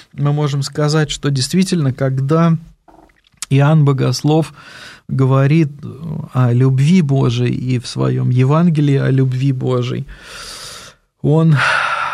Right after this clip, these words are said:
говорит о такой любви, которая изгоняет вот страх, изгоняет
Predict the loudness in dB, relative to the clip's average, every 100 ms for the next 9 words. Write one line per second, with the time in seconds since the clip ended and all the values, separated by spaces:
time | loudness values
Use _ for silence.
0 | -10 -12 -2 0 2 2 2 0 -2 -4
1 | -2 0 2 2 2 0 0 -2 0 2
2 | 4 2 2 2 2 2 2 0 -2 -4
3 | -6 -2 0 0 0 0 0 2 2 2
4 | 0 -4